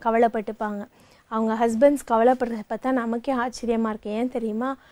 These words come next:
காலையில ஷாப்பிங் கிளம்புனாங்கன்னா ராத்திரி கூட வரமாட்டாங்க. "என்ன ஷாப்பிங் அப்படி எடுத்தீங்க?"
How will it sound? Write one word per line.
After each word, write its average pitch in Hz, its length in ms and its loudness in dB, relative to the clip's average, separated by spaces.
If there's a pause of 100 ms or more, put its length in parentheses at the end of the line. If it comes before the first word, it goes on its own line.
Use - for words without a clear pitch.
(160)
காலையில 247 640 6
ஷாப்பிங் 247 440 0
கிளம்புனாங்கன்னா 220 640 -2
ராத்திரி 240 460 0
கூட 269 200 2
வரமாட்டாங்க. 220 640 -4 (420)
"என்ன 262 360 4
ஷாப்பிங் 285 440 2
அப்படி 269 360 2
எடுத்தீங்க?" 269 540 2